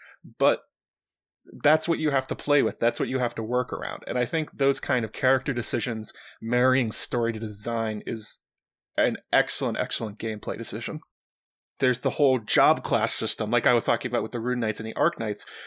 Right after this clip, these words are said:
Your character is not just Cloud Strife the whole way through. Do you want him to be a Time Mage? You can do that. You wanna make him a Lancer that jumps through the air like a weirdo and then s-, flies down with spears and stab them through the skull? Yeah,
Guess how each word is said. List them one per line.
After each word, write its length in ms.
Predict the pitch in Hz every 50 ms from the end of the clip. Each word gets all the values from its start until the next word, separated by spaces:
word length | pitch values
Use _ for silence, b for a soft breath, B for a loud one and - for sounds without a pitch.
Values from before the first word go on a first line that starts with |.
| B B
Your 140 | - 151 147
character 420 | - 185 151 160 - - 147 139
is 220 | - - 123 110
not 220 | 123 123 127 123 -
just 200 | - 107 - -
Cloud 320 | - - 123 107 107 104
Strife 340 | - - - 120 113 113 -
the 100 | - 120
whole 160 | 131 117 110 107
way 120 | 107 104
through. 300 | - - 160 170 139 107
Do 80 | 131 127
you 80 | 127 131
want 240 | 139 139 139 139
him 120 | 143 135 120
to 80 | 131
be 120 | 113 123 120
a 40 | 113
Time 340 | - - 110 117 120 131
Mage? 340 | 151 175 226 269 - - - - _ _
You 120 | 127 123
can 180 | - 120 107 107
do 160 | 104 120 - 208
that. 240 | 120 113 156 170 B B B B B B
You 120 | - 123 123
wanna 140 | 127 127 123
make 220 | 127 127 127 -
him 100 | 139 123
a 60 | 117
Lancer 520 | 107 107 113 117 123 135 135 - 165 151 131
that 180 | 127 113 98
jumps 360 | - - 120 117 127 - -
through 140 | - 127 117
the 180 | 123 113 110 113
air 160 | 123 131 131
like 160 | 127 120 -
a 40 | 123
weirdo 500 | 110 110 117 113 123 135 139 147 156 147
and 100 | 120 127
then 180 | 117 110 110 107 B B B -
s-, 220 | - - - - -
flies 380 | - 120 120 117 117 127 123 -
down 220 | 113 104 127 123
with 80 | 110 -
spears 420 | - - - 123 127 135 127 117
and 80 | 117 107
stab 340 | - - - 120 117 113 101
them 140 | 127 123 120
through 120 | - 131 117
the 80 | 110
skull? 360 | - - - 120 120 165 - -
Yeah, 180 | - 131 131